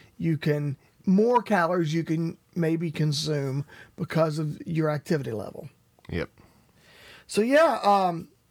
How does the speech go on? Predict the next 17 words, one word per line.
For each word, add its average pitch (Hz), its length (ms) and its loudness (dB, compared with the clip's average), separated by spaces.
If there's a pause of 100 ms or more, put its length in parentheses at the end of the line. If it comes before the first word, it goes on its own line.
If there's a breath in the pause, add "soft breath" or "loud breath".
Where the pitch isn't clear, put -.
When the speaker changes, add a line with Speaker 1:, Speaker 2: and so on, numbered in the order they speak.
(1000)
Speaker 1:
see, 185 220 2
and 175 80 -2
I 202 220 2
have 214 240 2
a 170 120 -2
scale, 190 680 0 (220)
a 175 80 2
Withings 190 540 0
scale. 190 540 0 (340 loud breath)
I 226 120 4
wonder 440 280 2
if 381 80 0
Speaker 2:
I 359 60 4
Speaker 1:
it's - 80 -4
Speaker 2:
kinda 226 200 6
like - 200 4
Speaker 1:
Withings 120 680 0